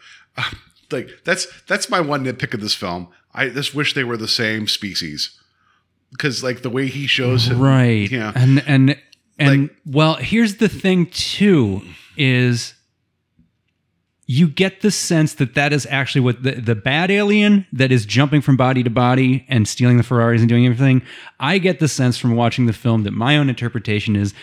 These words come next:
Speaker 2: that is its root biological form. When it comes out of, um, what's the actor's name that plays DeVries at the
Speaker 1: Yeah,
Speaker 2: beginning?
Speaker 1: we ta-, we talked about him. Uh, um, shit, I'll find it here. Uh, it is bu-, bu-, bu-,
Speaker 2: So
Speaker 1: bu-,
Speaker 2: after,
Speaker 1: yeah.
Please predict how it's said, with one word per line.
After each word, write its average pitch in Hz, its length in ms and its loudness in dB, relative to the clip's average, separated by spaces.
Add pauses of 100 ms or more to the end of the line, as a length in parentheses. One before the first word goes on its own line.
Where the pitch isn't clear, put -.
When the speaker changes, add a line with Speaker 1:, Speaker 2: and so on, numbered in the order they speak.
(220)
Speaker 2:
that 139 320 -2
is 120 140 -2
its 123 220 -6
root 123 180 -2
biological 113 560 0
form. 104 220 0
When 104 100 0
it 101 100 -6
comes 156 300 0
out 143 220 0
of, 110 320 -4
um, 101 500 -4
what's 120 220 -4
the 113 120 -2
actor's 104 380 -4
name 104 240 0
that 101 120 -4
plays 104 200 -2
DeVries 113 440 0
at 110 60 -2
the - 80 -6
Speaker 1:
Yeah, 120 100 0
Speaker 2:
beginning? 123 160 2
Speaker 1:
we 127 40 0
ta-, 131 140 -4
we 135 100 -6
talked 113 240 -6
about 104 200 -10
him. 107 180 -8
Uh, 101 200 -6
um, 101 600 -6
shit, - 400 -8
I'll 90 140 -14
find 95 240 -16
it - 160 -12
here. 151 420 -2 (500)
Uh, 113 260 -4
it 135 140 -4
is 117 460 -2
bu-, - 200 -12
bu-, 139 120 -10
bu-, 123 80 -6
Speaker 2:
So 175 100 2
Speaker 1:
bu-, 160 60 2
Speaker 2:
after, 190 380 0 (100)
Speaker 1:
yeah. 92 220 -8